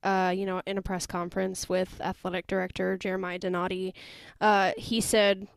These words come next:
in quotes, "We all, Gary included, felt this was gonna be a bounce back year. Mid-October, it became apparent that we wouldn't meet those expectations," end quotes. And, <clears throat> you know, uh, this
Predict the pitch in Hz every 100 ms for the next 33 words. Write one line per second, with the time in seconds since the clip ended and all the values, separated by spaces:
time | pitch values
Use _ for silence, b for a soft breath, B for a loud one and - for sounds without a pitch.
0 | - 208 - 202 202 - - 226 226 202
1 | 202 208 196 196 202 208 - 180 175 190
2 | - b b b - 226 220 214 220 214
3 | 208 208 208 190 - - 175 - 185 165
4 | 185 196 - 214 208 202 - 208 185 180
5 | - 202 196 180 - 185 175 - - 185
6 | 180 208 190 202 208 185 - - 202 -
7 | 196 - 185 - - - - 202 180 175
8 | 185 - - B B B B B 262 262
9 | 254 247 _ - 285 - 320 339 330 -
10 | - _ _ _ _ - 294 226 370 370